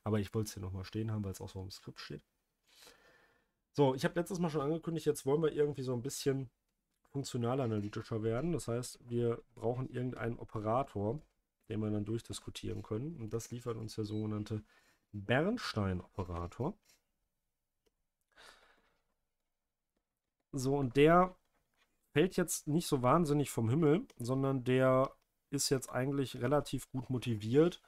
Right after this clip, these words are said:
durch die Formel für, ähm, das Bernstein-Polynom einer Funktion f. Das Einzige, was wir jetzt machen, ist, wir variieren die Funktion. Also wir bauen uns einen Operator von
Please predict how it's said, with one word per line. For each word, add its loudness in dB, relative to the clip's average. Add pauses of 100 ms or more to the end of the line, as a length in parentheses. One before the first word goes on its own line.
(520)
durch 0
die -2
Formel 6
für, 0 (680)
ähm, 2
das 0
Bernstein-Polynom 0
einer 0
Funktion -2
f. -2 (960)
Das 0
Einzige, 4
was 2
wir 8
jetzt 4
machen, 4
ist, -2
wir 4
variieren 4
die 0
Funktion. 4
Also -2
wir -2
bauen 2
uns 0
einen -4
Operator 0
von 2